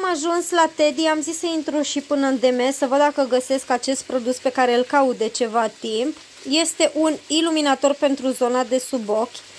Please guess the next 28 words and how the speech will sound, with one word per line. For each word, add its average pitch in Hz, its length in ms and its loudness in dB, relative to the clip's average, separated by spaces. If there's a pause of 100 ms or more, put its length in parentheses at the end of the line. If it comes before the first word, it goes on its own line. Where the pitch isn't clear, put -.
(220)
Am 277 100 -2
înțeles 294 340 0
că - 100 -4
este 277 240 2
foarte 247 520 0
bun. 208 280 0 (840)
Aceasta 294 340 -2
este 269 220 2
nuanța 240 380 0
pe 240 140 -2
care 233 360 0
am 240 200 -2
găsit-o. 311 480 0
Era 294 280 4 (120)
singurul 262 680 2
produs 233 500 -2 (180)
la 220 160 0
raft. 233 360 0
A - 600 -20
costat 285 180 -8 (140)
nouăsprezece 269 880 0
lei 277 180 2
și 339 120 -2
câțiva 294 360 0
bănuți 285 360 2
sau 269 140 2
nouăsprezece 262 680 -2
lei 247 160 0